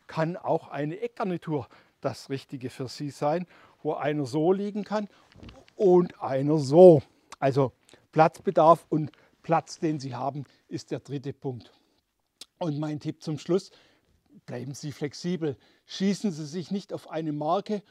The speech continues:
oder ein Modell ein. Dann können Sie ein Schnäppchen machen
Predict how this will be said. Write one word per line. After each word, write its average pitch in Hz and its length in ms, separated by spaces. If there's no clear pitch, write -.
oder 151 240
ein 151 140
Modell 156 340
ein. 135 280
Dann 170 240
können 180 240
Sie 180 180
ein 170 120
Schnäppchen 170 440
machen 131 320